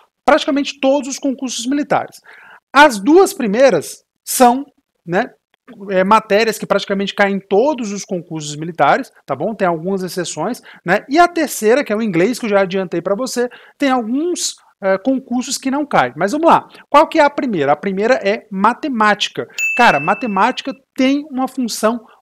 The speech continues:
muito importante nos concursos militares. Aliás, já é uma coisa bem tradicional,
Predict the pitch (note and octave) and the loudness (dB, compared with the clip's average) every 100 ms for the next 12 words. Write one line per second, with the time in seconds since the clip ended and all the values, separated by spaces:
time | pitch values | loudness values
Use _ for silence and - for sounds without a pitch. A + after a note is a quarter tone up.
0 | - A#3 E4 E4+ D#4 C#4+ A3+ - A3 A#3+ | -4 0 2 0 -4 -4 -4 -2 -4 -2
1 | A3+ - A3+ G#3+ F#3+ A3+ C#4 F#3 D3 D#3 | -6 -6 -10 -8 -8 -8 -2 2 2 2
2 | A3 A#3+ C4+ D4 D4+ D#4+ C4 C4 C4 G3 | 0 0 0 0 -2 -4 -4 -4 -4 -4
3 | B3 B3+ B3 B3 - D#4+ C4+ E3+ | -4 -2 -2 -2 -6 -2 2 2